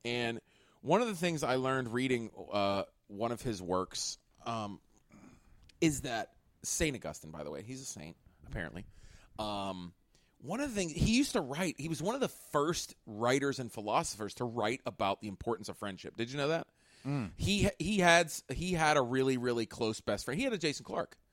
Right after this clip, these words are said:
Speaker 2: Yeah.
Speaker 1: That they, uh, they worked together and, and, and studied together and, you know, kind of checked up on each other through letters.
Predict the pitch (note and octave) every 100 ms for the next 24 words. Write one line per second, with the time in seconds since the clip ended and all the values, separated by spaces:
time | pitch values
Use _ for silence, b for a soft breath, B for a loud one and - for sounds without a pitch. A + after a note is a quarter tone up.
0 | - D3 G#2+ F2 B2+ B2 C3+ A#2+ A2 G2
1 | F2 G#2 G2 A2 B2 - - A2+ A2+ G#2+
2 | G2+ G2+ F#2 F2 - F2+ F2+ - F#2 F2
3 | - - A#2+ A#2+ G#2+ G#2+ F#2+ F2+ F2+ F2
4 | E2 D#2+ G2 F#2 - G2+ F#2 - A#2 -
5 | G#2+ G#2+ G#2 G2+ A2 G2+ G2+ F#2+ F2 G2+
6 | A#2 A2+ A2 A2+